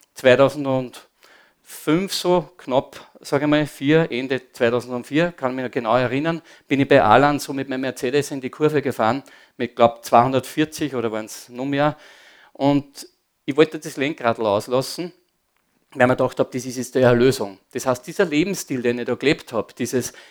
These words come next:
im Saus und Braus und Vollgas und wo ich glaubt hab, das ist es einfach, hat mich in eine Leere gebracht, dass ich eigentlich nicht mehr weiterleben wollte.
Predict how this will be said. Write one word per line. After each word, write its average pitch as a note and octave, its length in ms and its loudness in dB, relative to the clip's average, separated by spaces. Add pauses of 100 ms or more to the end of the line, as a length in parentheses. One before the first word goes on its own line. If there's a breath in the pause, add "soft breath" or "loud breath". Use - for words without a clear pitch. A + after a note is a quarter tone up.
im B2+ 120 -8
Saus D3+ 300 0
und D3 120 2
Braus C3+ 360 4
und B2+ 120 -8
Vollgas C3+ 560 0
und A#2+ 220 -12
wo B2+ 100 0
ich C3+ 140 4
glaubt - 280 2
hab, - 140 -12
das - 160 -6
ist G3 260 -8
es D#3+ 140 -2
einfach, B2 500 0 (540 soft breath)
hat C3 140 4
mich D3 100 2
in D3 60 0
eine C#3+ 120 2
Leere B2 280 2
gebracht, D3 420 -2
dass C3+ 120 -12
ich B2 80 -2
eigentlich B2 340 -12
nicht C#3+ 240 -20
mehr B2 180 -8
weiterleben A2+ 540 -2
wollte. F2+ 360 -10